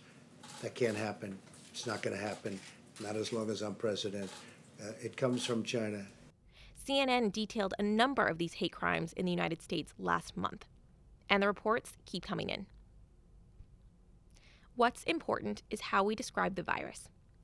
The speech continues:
Speaker 2: because its impact is very real. And to be clear, Asians aren't more likely to spread covid nineteen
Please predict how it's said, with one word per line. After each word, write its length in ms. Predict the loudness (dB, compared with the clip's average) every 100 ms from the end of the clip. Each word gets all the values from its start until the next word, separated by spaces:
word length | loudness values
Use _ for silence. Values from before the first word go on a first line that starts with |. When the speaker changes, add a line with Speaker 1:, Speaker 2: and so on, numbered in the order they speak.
| -20 -20 -4
Speaker 2:
because 220 | 4 4
its 140 | 2 2
impact 560 | 0 2 -6 -6 -14 -20 -20 -20 -16 -4
is 140 | 0
very 300 | 2 4 2
real. 280 | 0 -6 -8 -12 -20 -20 -20 -20 -20 -20 -20 -20 -4 0
And 100 | 0
to 80 |
be 160 | 2 0
clear, 420 | 2 2 2 2 -4 -20 -20 -20 -20 -20 -20 -20 -16 4
Asians 380 | 4 6 2 4
aren't 160 | 2 4
more 300 | 2 4 2
likely 420 | 4 2 2 0
to 80 | 0
spread 320 | -2 -2 -2
covid 300 | -2 0 2
nineteen 520 | 2 0 -2 -2 -2